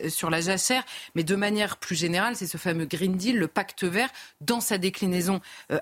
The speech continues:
agricole. Vous savez, pour toucher les aides de la pac, en gros, les exploitations agricoles de plus de dix hectares, elles doivent désormais consacrer quatre pour cent de leurs terres, euh, euh, à la jachère. En gros, euh, alors,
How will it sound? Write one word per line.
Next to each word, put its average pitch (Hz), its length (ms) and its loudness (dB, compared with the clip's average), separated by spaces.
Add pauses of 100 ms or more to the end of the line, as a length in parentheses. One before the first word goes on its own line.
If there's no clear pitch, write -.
agricole. 202 760 0 (300)
Vous - 60 -8
savez, 190 140 2
pour - 200 -6
toucher 233 300 2
les 190 200 2
aides 180 100 0
de 165 80 0
la 156 140 2
pac, 240 340 -2
en 165 120 -4
gros, 202 480 2
les 165 200 -2
exploitations 190 500 -2
agricoles 175 340 0
de 151 60 -4
plus 190 220 -4
de 147 100 -2
dix 180 400 0
hectares, 208 500 -2 (260)
elles 170 100 0
doivent 170 180 0
désormais 190 560 0 (340)
consacrer 226 560 0
quatre 240 400 -2
pour - 260 -2
cent 233 280 0 (360)
de 233 180 2
leurs 190 280 0
terres, 277 400 0 (340)
euh, 165 200 2 (140)
euh, 156 380 2
à 190 120 0
la 214 120 0
jachère. 185 520 0 (120)
En 160 120 -2
gros, 202 420 0 (720)
euh, 151 400 0 (100)
alors, 156 280 0